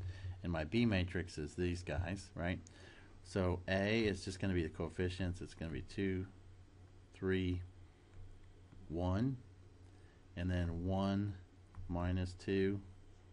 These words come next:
three, and then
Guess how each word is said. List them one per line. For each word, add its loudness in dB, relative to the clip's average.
three, 0
and 2
then 2